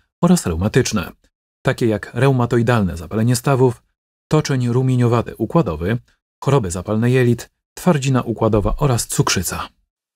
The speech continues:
A zaraz po nich trafiłaby do niego nadczynność tarczycy, choroby nowotworowe oraz zespół metaboliczny i insulinooporność.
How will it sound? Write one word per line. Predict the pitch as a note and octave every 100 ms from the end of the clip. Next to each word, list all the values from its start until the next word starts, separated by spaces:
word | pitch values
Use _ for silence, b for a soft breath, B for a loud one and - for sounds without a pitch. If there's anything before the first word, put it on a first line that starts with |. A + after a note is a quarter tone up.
| _ _ -
A | A2+ A2
zaraz | A#2 G#2+ G2+ -
po | D3+ A#2+
nich | D#2 F2 - -
trafiłaby | A2+ A2 B2+ A2+ G#2+
do | A2+
niego | A2+ A2+ A2+
nadczynność | A2+ A2+ - - A#2 F2 - -
tarczycy, | - D3 - D2+ - G2+ B2+ - _ _ _
choroby | - B2+ A2+ F2+
nowotworowe | F#2+ A#2+ B2+ - B2+ A2+ A#2 -
oraz | C#3+ B2 - -
zespół | A#2 G#2 A#2 - A2+ G#2
metaboliczny | G#2 G2+ F#2+ G2+ C#3+ - A#2 G#2+ -
i | G#2+ G2+ -
insulinooporność. | D3 C#3+ A#2 F2+ D#2+ A2+ G#2+ F#2 D#2+ - - -